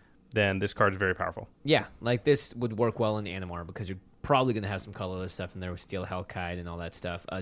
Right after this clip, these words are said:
Speaker 2: definitely in a colorless deck, this is just an absolute must put in. Uh, next up is a very interesting card, Scour from Existence. Seven mana, it's a common at instant speed.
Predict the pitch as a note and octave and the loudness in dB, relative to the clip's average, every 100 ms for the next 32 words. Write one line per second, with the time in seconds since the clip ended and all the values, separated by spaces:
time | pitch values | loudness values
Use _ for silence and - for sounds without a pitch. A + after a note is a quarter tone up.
0 | F2+ B2+ B2 A#2+ G#2+ G2 - F#2 E2+ - | 2 2 2 -2 -2 -4 -6 -8 -6 -4
1 | G2 F2+ F#2 - G2+ G2+ A#2+ G#2 F2+ F#2 | -4 -6 -8 -8 -2 -2 -2 -8 -8 -8
2 | F2 - F#2 - F#2+ - F#2+ F2 - F2+ | -10 -8 -10 -10 -16 -6 -4 -4 -6 -8
3 | D#2 E2+ - - E2+ D#2+ E2 - - - | -8 -10 -10 -10 -8 -10 -12 -16 -20 -20
4 | - - - - - F2+ F2+ F2+ E2 A2+ | -20 -20 -20 -16 -6 -2 0 -2 -2 0
5 | F#3+ - A#2 F#2+ F2+ - G2+ F2+ F#2 F2+ | 0 0 0 0 -2 -6 -6 -4 -6 0
6 | A#2 C3+ G#2 F#2+ - F#2 - F2 - - | 2 2 0 -6 -10 -8 -6 -8 -8 -4
7 | G#2 A#2 D#3 C3+ A#2 G#2 F#2 F#2+ C#3+ - | 2 4 4 2 -2 -4 -4 0 2 2
8 | G2+ E2 - - - - - - - - | -2 -4 -6 -8 -14 -20 -20 -20 -14 0
9 | - F3+ G#3+ C3 G#2+ G#2+ - - G2+ - | 4 4 4 2 2 -2 -2 0 -2 -2
10 | - C#3+ D#3 F3+ G2 D#2 G2+ - G2+ - | 0 2 2 -2 -4 -4 -4 -6 -6 -2
11 | G2+ G2 | -2 -2